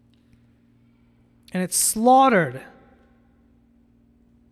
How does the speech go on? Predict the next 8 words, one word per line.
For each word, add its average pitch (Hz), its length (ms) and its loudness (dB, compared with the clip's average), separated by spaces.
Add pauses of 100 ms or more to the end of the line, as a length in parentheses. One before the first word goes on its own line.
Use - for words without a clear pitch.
(2500)
because 185 260 -6
of 175 80 -6
their 180 200 -2
sin. 123 400 -12 (3000)
You 202 80 -8
imagine 208 640 -4
seeing 247 560 -2
that 160 460 -8